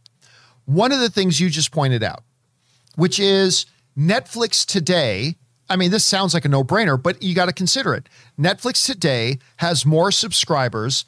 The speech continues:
than it's ever had before. More people have Netflix today than at any other time in history. And tomorrow, more people will have Netflix than at any other time in history. So,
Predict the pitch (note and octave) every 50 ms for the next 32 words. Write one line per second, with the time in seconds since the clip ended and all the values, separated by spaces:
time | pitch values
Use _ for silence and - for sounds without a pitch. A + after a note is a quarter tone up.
0 | _ _ _ - D#3+ E3 E3 D3 - - - - F3+ F3 E3 F3+ F#3 D3+ C3+ A#2+
1 | B2+ C3 B2+ - C3 - G#3+ G#3+ E3+ - - - _ _ _ _ _ _ _ _
2 | _ _ C#3+ D#3 F#3+ A3 A#3+ C4+ C4 - A#3 A#3 F3+ A3+ G#3+ G#3+ G#3+ - - D3+
3 | E3+ F#3+ G#3 F3+ F3+ F#3+ F#3+ F3+ - F3+ F3 - - E3+ D3 D3 D3 D3 C3+ C#3+
4 | C3+ C#3 C#3 D3 - F#3 F#3+ F#3+ F#3 F3+ E3 D#3+ - E3+ D#3 D3+ D3 C3+ B2 A#2+
5 | - - - - - - - - - _ _ - F3+ F#3 D3+ - - F3 E3 E3+
6 | G#3+ D4+ E4+ D#4 B3+ A#3 G3 - G#3 F3+ - _ - _ _ _ - D3 F3+ G3
7 | G3+ F#3+ - F#3+ F3 - F3+ E3+ D#3+ D#3 D3 C#3 D#3+ D#3 D3+ C#3+ B2 C#3 C#3+ C3
8 | - - C#3+ C3+ B2 - - D3+ C#3+ C#3 C3 - D3 D3 D3 C3+ C3 B2 A#2+ -
9 | C#3+ B2+ A#2+ A2+ G#2 A#2 G#2 - - G#2+ - - F#3 F#3 D3+